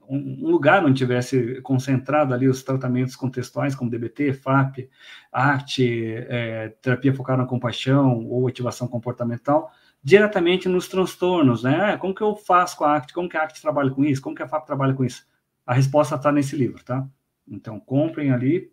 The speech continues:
que vale muito a pena, né? O trabalho foi feito com muita dedicação e muito carinho.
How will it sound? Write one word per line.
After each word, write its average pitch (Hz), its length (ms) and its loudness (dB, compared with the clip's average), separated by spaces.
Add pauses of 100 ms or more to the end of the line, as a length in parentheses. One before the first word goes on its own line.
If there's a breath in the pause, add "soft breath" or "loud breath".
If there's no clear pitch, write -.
(100)
que 196 160 -4
vale 143 240 0
muito 139 260 0
a - 20 -2
pena, 131 400 -2
né? 120 160 -2
O 123 80 -2
trabalho 127 360 -4
foi 135 100 -6
feito 127 380 -6 (380)
com 131 120 -2
muita 135 280 4
dedicação 131 680 0
e 139 80 2
muito 135 200 4
carinho. 131 380 0